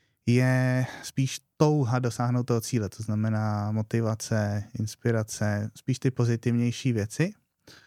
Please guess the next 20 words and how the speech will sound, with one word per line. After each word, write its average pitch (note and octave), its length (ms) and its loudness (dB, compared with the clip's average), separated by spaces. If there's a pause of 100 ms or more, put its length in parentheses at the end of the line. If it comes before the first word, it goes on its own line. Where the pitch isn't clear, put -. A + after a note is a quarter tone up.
(440)
ale A#2 240 2
pokud A#2+ 240 -2
to B2 120 -2
někdo A#2+ 280 2
má A#2 200 0
takhle B2+ 260 0
nastavený A2 580 0
a C3 60 0
je B2 120 2
s - 40 -8
tím C3+ 140 0
spokojený, B2+ 540 0 (540)
že A#2 120 2
ten A#2 200 0
strach - 360 -2
je A2+ 80 2
to, A2+ 220 0
co A2 200 -2
on A2 140 0
chce, A2 480 -2